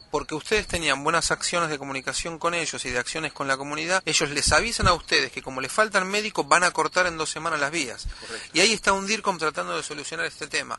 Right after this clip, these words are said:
Speaker 1: ¿Cómo avanzó? ¿Cómo cambió la figura? ¿Y entonces cómo terminó esto?
Speaker 2: Desarrollamos un vínculo de confianza.
Speaker 1: Ujú.
Speaker 2: A-, lo que decía al comienzo, abriendo la empresa a esa comunidad.
Speaker 1: Sí.
Speaker 2: Eh, siendo parte de los problemas de esa comunidad,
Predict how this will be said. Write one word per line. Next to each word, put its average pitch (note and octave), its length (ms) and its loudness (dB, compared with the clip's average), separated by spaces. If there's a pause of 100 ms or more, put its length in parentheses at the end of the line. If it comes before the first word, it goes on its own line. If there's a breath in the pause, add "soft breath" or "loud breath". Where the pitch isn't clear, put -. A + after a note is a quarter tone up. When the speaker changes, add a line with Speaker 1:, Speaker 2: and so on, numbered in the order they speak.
(120)
Speaker 1:
¿Cómo G#3 200 -4
avanzó? E3 400 -2
¿Cómo F#3 220 -4
cambió D3 320 2
la E3+ 100 6
figura? D#3+ 440 -2 (240 loud breath)
¿Y D3+ 80 -8
entonces G3+ 380 -4
cómo G3+ 200 -8
terminó F3 300 -6
esto? B3+ 340 -12 (120)
Speaker 2:
Desarrollamos C3 600 -4
un D#3+ 120 -10
vínculo D3+ 300 -8
de A2+ 80 -4
confianza. G#2 720 -10
Speaker 1:
Ujú. - 500 -16
Speaker 2:
A-, - 140 -8
lo B2 140 -6
que C3 100 -4
decía B2 200 -2
al C3+ 60 -4
comienzo, A#2 400 -8
abriendo F3 460 -4
la B2 80 -4
empresa D#3+ 400 -6
a - 20 -8
esa C3+ 180 -6
comunidad. A#2 520 -8 (100)
Speaker 1:
Sí. - 120 -14 (520 loud breath)
Speaker 2:
Eh, G#2 260 -8
siendo F3+ 280 -2
parte G#3 400 -2
de D#3+ 100 -4
los C3 120 -6
problemas D#3 400 -6
de B2 60 -10
esa A2+ 120 -10
comunidad, F#2+ 460 -12